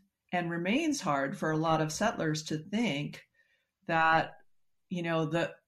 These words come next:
the founding crime against Native Americans is stealing land. And the,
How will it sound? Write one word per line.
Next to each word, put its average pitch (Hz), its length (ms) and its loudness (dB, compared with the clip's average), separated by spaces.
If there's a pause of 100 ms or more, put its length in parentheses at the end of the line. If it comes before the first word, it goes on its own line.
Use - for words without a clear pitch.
(140)
the 180 100 2
founding 277 680 2
crime 208 460 4
against 220 340 2
Native 202 240 4
Americans 185 880 2
is 156 260 0
stealing 180 720 -2
land. 147 540 0 (680)
And 170 280 0
the, 160 420 4